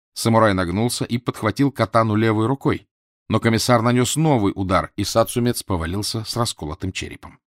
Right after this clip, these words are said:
Все это заняло какие-нибудь три секунды. Фандорин так и не успел метнуть аркан. Стоял, описывая над головой свистящие круги,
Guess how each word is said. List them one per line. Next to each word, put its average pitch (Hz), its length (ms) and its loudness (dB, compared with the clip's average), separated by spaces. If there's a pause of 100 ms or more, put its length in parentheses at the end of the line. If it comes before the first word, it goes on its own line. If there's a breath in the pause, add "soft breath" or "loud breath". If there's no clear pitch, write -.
(640)
Все - 180 4
это 160 220 2
заняло 131 400 2
какие-нибудь 123 560 -4
три 117 160 -4
секунды. - 560 -10 (680)
Фандорин 117 460 2
так 101 160 -2
и 101 40 0
не 110 100 -2
успел 113 280 -2
метнуть 90 380 -8
аркан. - 340 -12 (600)
Стоял, 120 460 2
описывая 101 480 -2
над 98 180 -4
головой 98 340 0
свистящие 95 680 -2
круги, 98 440 -2